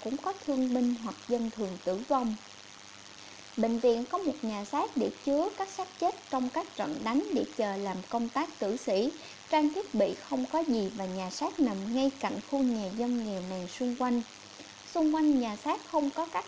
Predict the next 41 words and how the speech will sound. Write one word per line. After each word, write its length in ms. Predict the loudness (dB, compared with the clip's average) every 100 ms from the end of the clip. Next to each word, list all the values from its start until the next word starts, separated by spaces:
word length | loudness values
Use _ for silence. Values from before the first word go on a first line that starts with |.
| -4
thiết 220 | -6 -2
bị 180 | 0 0 -2
chiếu 120 | -2 -2 2
sáng, 240 | 2 2 -2 -12 -2
không 200 | 2 2 2
có 100 | -2
hàng 320 | 2 0 0 -2
rào. 300 | 0 0 -2 -8 -16 -10 0
Nhà 180 | 2 2
xác 280 | 0 -2
ngay 180 | 2 2 4
cạnh 300 | 0 0 -2
một 80 | -4 0
con 180 | 0 0
sông 320 | 2 4 4
nhỏ, 280 | 4 0 -4 -6 -14 -4
đi 220 | 0 2 4
qua 180 | 4
một 140 | 2 0 -4
chiếc 100 | -8 -6 -2
cầu 160 | 0 0 -4
nhỏ 260 | -2 0
mới 280 | 4 4 4 0
vào 200 | -4 -2 -2
được 140 | -4 0
bệnh 240 | 0 0 0
viện 200 | 0 -2 -4
và 200 | -4 -4 -2
có 100 | -2
một 220 | 2 0 0
lối 280 | 2 2 2 4
đi 60 |
nhỏ 400 | 4 4 2 -2 2
mà 160 | 2
dân 360 | 2 0 0 2
vẫn 200 | 0 -2 -4 -4
thường 140 | -4 -2
đi 140 | -4 -2
qua 160 | -2
nhà 240 | -2 -6 -8 -4
xác. 160 | -2